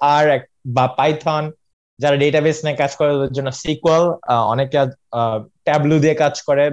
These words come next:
যারা ভিজুয়ালাইজেশন নিয়ে কাজ করে, এবং Excel তো আছে। So, এইসব কোর্স করার পরে যারা প্রজেক্টস করে, নিজের একটা পোর্টফোলিও হতে পারে বা হচ্ছে বিজনেস কম্পিটিশনস এর জন্য হতে পারে, তারা usually এক্সপেরিয়েন্স পায়। এরপরে যে দুইটা,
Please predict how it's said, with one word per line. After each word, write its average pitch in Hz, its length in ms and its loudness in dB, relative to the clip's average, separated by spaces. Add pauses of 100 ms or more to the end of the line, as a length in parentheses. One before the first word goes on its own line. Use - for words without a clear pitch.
যারা 123 200 -2
ভিজুয়ালাইজেশন 135 680 -2
নিয়ে 135 120 -8
কাজ 123 220 -6
করে, 147 180 -4 (240)
এবং 151 100 0
Excel 143 460 0
তো 127 60 2
আছে। 101 320 -4 (400)
So, 170 60 0
এইসব 170 300 2
কোর্স 190 260 0
করার 185 340 2
পরে 202 200 0
যারা 151 280 0
প্রজেক্টস 170 720 -4
করে, 180 280 0
নিজের 156 300 -2
একটা 156 220 -4
পোর্টফোলিও 156 540 -2
হতে 151 200 -2
পারে 151 280 -4 (500)
বা 135 180 2
হচ্ছে 143 220 0
বিজনেস 139 360 -2
কম্পিটিশনস 147 600 -4
এর 147 80 0
জন্য 143 220 -2
হতে 139 240 -2
পারে, 143 220 -2 (420)
তারা 139 180 2
usually 143 680 0
এক্সপেরিয়েন্স 151 720 -2
পায়। 196 220 0 (440)
এরপরে 180 380 0
যে 214 140 0
দুইটা, 180 580 0